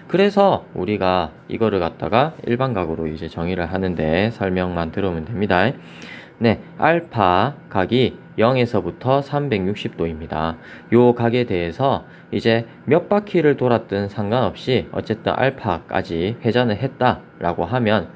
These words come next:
삼백육십 도 곱하기 n, 이때 이제 n은 정수라고 보면 되겠다. 그죠?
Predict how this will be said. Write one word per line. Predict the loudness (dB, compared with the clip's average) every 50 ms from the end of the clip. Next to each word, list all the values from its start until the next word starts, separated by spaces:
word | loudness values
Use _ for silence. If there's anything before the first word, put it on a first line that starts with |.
| -14 -6
삼백육십 | -2 0 0 2 2 2 0 0 -2 -6 -14 -8 0
도 | 2 4 4 2 2 -4
곱하기 | -10 -10 -6 -4 -4 -4 -2 -4 -4 0
n, | 0 0 0 0 -4 -12 -20 -18 -10 -6
이때 | -6 -4 2 2 2
이제 | 4 4 2 0 0 0
n은 | 0 0 0 0 0 -2 -4 -4
정수라고 | -6 -6 -6 -4 -6 -6 -2 0 0 0 0 0 -2
보면 | -2 -2 -2 -2
되겠다. | -2 -2 -4 -4 -4 -4 -6
그죠? | -6 -4 0 2 2 2 2